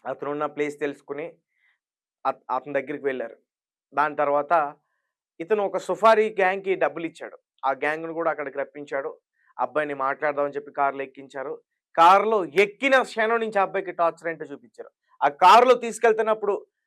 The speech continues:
ఆ వీడియో రికార్డు చేసినవన్నీ కూడా కనిపిస్తా ఉన్నాయి. ఆ స్క్రీన్ పైన కూడా మనం చూడొచ్చు. ఆ కారులో ఎక్కించుకున్న తర్వాత కొట్టుకుంటూ, తిట్టుకుంటూ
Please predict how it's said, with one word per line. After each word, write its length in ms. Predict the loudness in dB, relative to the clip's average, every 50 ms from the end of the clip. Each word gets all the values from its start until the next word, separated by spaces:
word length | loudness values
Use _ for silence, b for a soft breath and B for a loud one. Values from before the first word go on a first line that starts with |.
| _ -2
ఆ 240 | 0 2 4 4 4
వీడియో 580 | 2 0 -4 -6 0 4 4 4 4 4 0 -2
రికార్డు 380 | -2 -4 0 0 0 0 0 -4
చేసినవన్నీ 640 | -8 -8 -8 -10 -8 -2 -2 -2 -2 0 0 0 4
కూడా 200 | 6 6 6 6
కనిపిస్తా 420 | 4 2 0 0 -4 -4 -2 -4 -4
ఉన్నాయి. 240 | -4 -6 _ _ _ _ _ _ _ _ _ _ _ _ _ _ _ _ _ _ _ _ _ _ _ _ _ _ _ _ _ _ _ _ _ -20
ఆ 20 |
స్క్రీన్ 360 | -20 -6 0 0 0 2 2
పైన 140 | 2 2 2
కూడా 160 | 2 0 0
మనం 200 | 0 -2 -6 -6
చూడొచ్చు. 420 | -6 -4 -4 -2 -2 -4 -6 -12 -20 _ _ _ _ _ _ _ _ _ _ -10 -6
ఆ 280 | -4 -2 -2 -4 -4 -6 _ 4
కారులో 500 | 6 6 6 6 6 4 2 2 2 0
ఎక్కించుకున్న 500 | -4 -6 -8 -10 -14 -14 -12 -10 -10 -6
తర్వాత 360 | -4 -2 -2 -2 -2 -2 -2 -4
కొట్టుకుంటూ, 680 | -2 -4 -8 -8 -8 -10 -10 -10 -10 -12 -6 -6 -6 -6
తిట్టుకుంటూ 760 | -6 -8 -14 -14 _ -12 -12 -12 -12 -8 -8 -8 -10 -10